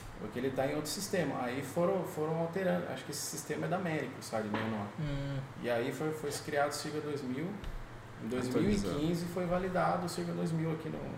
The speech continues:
Speaker 1: ficaram dez anos estudando o sirga.
Speaker 2: Caramba.
Speaker 1: E aí em dois mil e quinze todo já o referenciamento pra imóveis rurais precisava ser em sirga dois mil. Hoje, se for pegar um levantamento de dois mil e dez, já referenciado, vai, dois mil e doze, vai ser tudo side sessenta e nove. Tudo não, né?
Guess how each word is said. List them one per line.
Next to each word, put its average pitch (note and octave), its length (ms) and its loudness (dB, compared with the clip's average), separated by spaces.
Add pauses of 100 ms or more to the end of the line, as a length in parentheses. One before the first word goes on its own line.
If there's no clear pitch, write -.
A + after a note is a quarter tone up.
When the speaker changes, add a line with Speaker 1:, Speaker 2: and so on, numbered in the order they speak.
(520)
Speaker 1:
ficaram A#2 360 0
dez B2 360 0
anos C3 280 0
estudando A2 460 -4
o G#2+ 40 -4
sirga. G#2+ 260 -6 (460)
Speaker 2:
Caramba. G3 320 2
Speaker 1:
E - 60 2
aí A2+ 80 2
em - 20 0
dois A#2+ 140 -2
mil B2+ 120 -2
e C#3 40 0
quinze D3+ 540 -2
todo C#3+ 260 2
já E3 80 2
o D#3+ 40 6
referenciamento D#3+ 840 -2 (380)
pra A2 140 -4
imóveis A#2 300 -4
rurais A#2+ 420 -4
precisava D3 320 -2
ser D#3+ 100 -6
em D#3+ 60 -4
sirga D#3 240 -6
dois F3+ 160 -4
mil. F3 160 -4 (1000)
Hoje, A#2+ 200 0
se - 60 -4
for C#3+ 140 -2
pegar C3 220 2
um B2+ 40 0
levantamento B2+ 420 0
de B2 40 0
dois B2 180 0
mil B2+ 120 -4
e A#2+ 40 -4
dez, C3+ 300 2
já C#3 60 0
referenciado, B2+ 640 -2 (400)
vai, A#2 140 -4 (300)
dois A2+ 120 -4
mil A2 180 0
e G#2+ 40 -2 (100)
doze, C3+ 180 0
vai C3+ 120 -4
ser - 140 -6
tudo - 180 -8
side - 160 -4
sessenta A#3 180 -4
e A3+ 40 -4
nove. F3 260 0 (420)
Tudo G3 160 0
não, F#3 220 4
né? E3 160 4